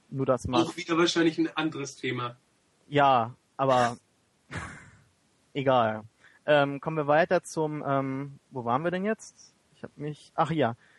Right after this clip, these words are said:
Speaker 2: Animiert.
Speaker 1: Äh, bester animierter Film des Jahres. Nominiert sind Merida, also Brave von Pixar, Frankenweenie von Tom, äh, Tim Burton, Paranorman von Sam Bell und Chris Butler, Die Piraten, ein Haufen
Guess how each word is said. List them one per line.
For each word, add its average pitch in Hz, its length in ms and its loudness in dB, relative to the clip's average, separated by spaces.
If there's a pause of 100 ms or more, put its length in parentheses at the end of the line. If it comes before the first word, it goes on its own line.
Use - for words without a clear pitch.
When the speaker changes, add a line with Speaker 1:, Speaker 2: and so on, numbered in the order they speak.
(180)
Speaker 2:
Animiert. 147 440 0
Speaker 1:
Äh, 139 360 2
bester 175 520 4
animierter 165 460 0
Film 156 240 0
des 143 160 -10
Jahres. 135 520 2
Nominiert 131 420 -6
sind 135 440 -8
Merida, 170 640 2
also 135 220 0
Brave 139 420 0
von 135 240 -6
Pixar, 185 540 -2
Frankenweenie 185 840 -2
von 139 300 -4
Tom, 143 220 -2
äh, 127 380 2 (380)
Tim 135 140 0
Burton, 190 460 4 (640)
Paranorman 196 840 2 (100)
von 139 140 -10
Sam 151 220 -6
Bell 151 140 4
und 127 120 -2
Chris - 240 -8
Butler, 175 500 2 (500)
Die 160 80 -8
Piraten, 170 840 0
ein 147 220 -10
Haufen 185 320 -2